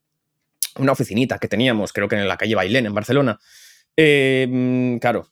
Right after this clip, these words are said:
eh, esta gente era joven y llegaba tarde a la oficina. Era, era, bueno, la, la parte esa fue muy bonita. Era rollo gente joven haciendo la ilusión de su vida, ¿no? Hablar de videojuegos, dedicarse la vida a hablar de videojuegos y que les paguen encima. Entonces recuerdo un día que estaba tomando un café, eh, delante de, de la oficina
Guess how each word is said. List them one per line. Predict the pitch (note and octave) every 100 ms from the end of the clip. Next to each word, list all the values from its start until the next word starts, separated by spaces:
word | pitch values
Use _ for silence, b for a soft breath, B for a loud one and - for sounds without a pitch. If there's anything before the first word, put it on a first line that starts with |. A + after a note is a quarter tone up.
| _
eh, | G2+ F2 E2+ -
esta | - -
gente | G#2+ A2
era | G2+
joven | G2+ A#2
y |
llegaba | F2 F2+ F2
tarde | F#2+ F#2+
a |
la | F2+
oficina. | E2 B2+ G#2+ F#2
Era, | F#2 C#2+ -
era, | A#2+ B2+ A2+
bueno, | C#3+ C3+ - B -
la, | A2+
la | A#2+
parte | B2+ E3 F#3
esa | G#3 E3+
fue | D#3+
muy | D3
bonita. | A#2+ A#2 A2+ G2
Era | B2 D3+
rollo | D3 C#3 B2+
gente | C3+ D3+ D3
joven | G3 C#3+ D3+ C#3
haciendo | B2 C#3 C#3+
la | C3+ B2+
ilusión | B2 - C#3+ C#3+
de | B2+
su | - B2
vida, | C#3+ C#3
¿no? | B2
Hablar | C#3 C3
de | C3
videojuegos, | C3 B2 C3 B2+ B2
dedicarse | A#2 A2 B2 -
la | A2+
vida | B2 A#2
a |
hablar | A#2+
de | A#2+
videojuegos | G#2 B2+ -
y |
que | -
les | - -
paguen | - A#2+ G2+ G2
encima. | - B2 - B B B
Entonces | C#3+ E3
recuerdo | D#3+ F3+
un | F3
día | F3+
que | C3
estaba | D3+ D#3
tomando | D#3 D3+
un | D3
café, | B2 A#2 - _ _ _ _ _ _ _ _ _ B2
eh, | A#2
delante | A2+ B2+ C3 B2
de, | A#2 G2+ D#2
de | A2
la |
oficina | G#2+ G2+ C3 C3 F3